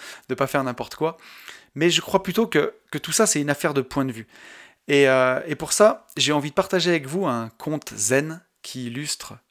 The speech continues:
parfaitement mon propos, un conte que, que je vais vous lire. Un pauvre paysan chinois travaillait dur. Il était aidé dans les travaux des champs par son fils.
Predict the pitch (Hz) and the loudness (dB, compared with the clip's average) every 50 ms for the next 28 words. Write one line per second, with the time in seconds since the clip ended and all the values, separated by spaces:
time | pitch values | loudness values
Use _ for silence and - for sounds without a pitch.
0 | _ _ _ - - 147 - - - - - 143 143 - 135 120 107 - - - | _ _ _ -4 -4 -4 -4 -4 -8 -6 -4 -2 -2 -2 -2 -4 -8 -10 -12 -14
1 | 107 - 131 131 - - _ - - - - - - - - - 123 127 127 - | -8 -4 -6 -6 -6 -8 _ -20 -20 -20 -20 -20 -20 -20 -12 -6 -6 -6 -4 -2
2 | 160 175 180 175 - - - 110 98 101 110 - - - 123 - 135 147 123 107 | -2 -2 -2 -2 -4 -8 -8 -8 -8 -8 -14 -12 -6 -4 -2 2 2 0 0 0
3 | 107 98 - - - - - _ _ _ _ _ - - - - - - - - | -4 -6 -8 -10 -14 -18 -20 _ _ _ _ _ -20 -20 -20 -20 -20 -20 -18 -20
4 | - - - _ - 127 123 - - - 233 226 160 131 135 - - 185 175 147 | -20 -20 -12 _ -2 -2 -2 0 4 6 6 6 6 2 0 2 2 2 2 2
5 | 131 165 165 - - - 139 143 156 151 - - 120 113 113 104 113 110 - 117 | 2 2 4 4 4 4 4 2 0 0 0 0 -2 -2 -2 -4 -4 -6 -6 -8
6 | - - - - _ _ _ _ - _ _ _ - 135 127 123 123 - 185 202 | -10 -10 -14 -18 _ _ _ _ -20 _ _ _ -6 -2 -2 0 4 4 4 4
7 | 196 175 185 220 214 165 127 113 113 - - - 143 143 170 175 131 117 - - | 4 2 2 2 2 2 2 0 -2 -2 2 2 4 4 4 2 2 2 0 0
8 | - - 131 147 - - 120 - - - - - - - - - - - - - | 0 0 -2 -6 -6 -8 -4 -2 -2 -2 -4 -6 -10 -8 -4 -2 -2 -2 -2 -6